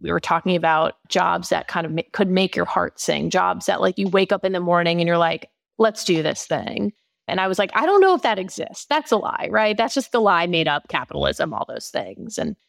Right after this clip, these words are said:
she was a therapist, and she was like, "I actually really like my job. I like,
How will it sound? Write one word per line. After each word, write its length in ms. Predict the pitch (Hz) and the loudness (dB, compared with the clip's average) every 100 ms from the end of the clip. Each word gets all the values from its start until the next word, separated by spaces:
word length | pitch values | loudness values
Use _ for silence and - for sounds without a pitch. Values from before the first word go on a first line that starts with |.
| _ _ - | _ _ -6
she 200 | - 269 | 2 4
was 120 | 247 | 4
a 40 | 226 | 2
therapist, 800 | 240 294 269 - 180 - - - | 2 0 0 -2 -2 -4 -10 -6
and 280 | 196 185 180 | -2 0 0
she 120 | 208 | -2
was 100 | 185 | -2
like, 120 | 202 | 0
"I 60 | 294 | -2
actually 280 | 427 466 359 | 2 4 6
really 240 | 302 330 | 6 6
like 240 | 240 339 | 2 2
my 120 | 208 170 | 0 0
job. 360 | - - - | -2 -4 0
I 100 | 202 | 0
like, 380 | 220 311 - | 2 0 -2